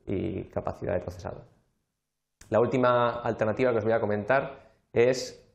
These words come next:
el NetWare de Novell. El NetWare es un sistema, como los que os he, eh, os he explicado inicialmente,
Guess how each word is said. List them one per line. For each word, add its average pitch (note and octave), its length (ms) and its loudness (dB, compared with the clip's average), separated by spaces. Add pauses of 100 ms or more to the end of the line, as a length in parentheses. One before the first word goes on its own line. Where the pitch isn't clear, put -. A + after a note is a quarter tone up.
(180)
el G2+ 560 0
NetWare A2+ 420 2
de G2+ 100 0
Novell. C#3 520 2 (380)
El G#2+ 180 2
NetWare B2 380 4
es C3 100 0
un C3+ 60 0
sistema, C#3 800 0
como G2+ 180 -2
los G2 260 -2
que G#2+ 100 -2
os A#2 80 -6
he, A2 60 -2 (320)
eh, G#2 220 -2
os - 80 -4
he - 20 2
explicado A2+ 720 0
inicialmente, B2 840 -2